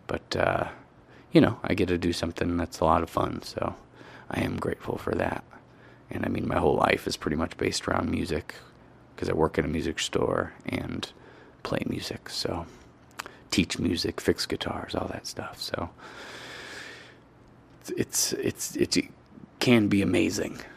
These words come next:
at, at times, but, you know, if anything can be amazing, it can also kinda be the opposite at times as well.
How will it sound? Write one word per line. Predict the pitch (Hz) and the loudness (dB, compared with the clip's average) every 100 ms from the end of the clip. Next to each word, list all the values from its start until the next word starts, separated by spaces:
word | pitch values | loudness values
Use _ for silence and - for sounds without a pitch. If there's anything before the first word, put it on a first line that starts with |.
| - | -8
at, | - - - | -8 -8 -2
at | - - | -2 0
times, | - - - - - - - - - - - - - - | -2 -2 -4 -6 -6 -6 -10 -20 -20 -20 -20 -20 -20 -6
but, | - - - - | -2 -2 -4 -8
you | - | -6
know, | - - - - - - - | -6 -12 -18 -20 -20 -14 2
if | - | 6
anything | 98 - 90 | 8 8 4
can | 82 90 | 6 4
be | 85 | 4
amazing, | 85 - - - - | 2 0 -2 -4 -4
it | 92 | -6
can | - 90 | -4 -4
also | 87 - 90 - | -4 -4 -4 -6
kinda | - 82 | -4 -2
be | 85 90 | 0 -2
the | - - | -2 -2
opposite | - - - - - - | -2 -2 -2 -2 -4 -8
at | - - | -10 -8
times | - - - | -6 -6 -6
as | - - | -6 -2
well. | 57 - - | -2 -2 -6